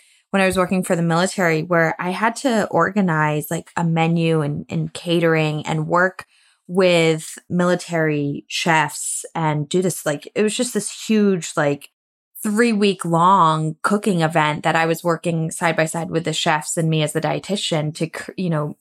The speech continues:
provide these meals. And, you know, I don't think that I, as a dietitian, have had, I not had the experiences really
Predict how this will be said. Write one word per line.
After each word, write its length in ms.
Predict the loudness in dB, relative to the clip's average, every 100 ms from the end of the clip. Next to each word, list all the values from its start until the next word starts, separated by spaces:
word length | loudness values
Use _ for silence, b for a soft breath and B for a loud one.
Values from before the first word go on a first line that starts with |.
| _
provide 380 | -4 0 2 2
these 220 | 0 0
meals. 640 | 2 2 2 2 0 -4 -6 -2
And, 400 | 0 0 0 -2
you 140 | 0 2
know, 80 |
I 80 | 2
don't 200 | 2 0
think 220 | -2 -2
that 380 | 2 4 4 2 -4 _ _ _ -4
I, 400 | 0 2 2 0
as 180 | -2 -2
a 60 | 0
dietitian, 540 | 0 0 -2 -4 -2
have 100 | -4
had, 180 | -2 0
I 240 | 0 0 -4
not 320 | -2 2 2 0
had 240 | -4 -2
the 80 | -2
experiences 800 | -4 -4 -2 2 0 0 -4 -2
really 500 | -2 -2 -2 -4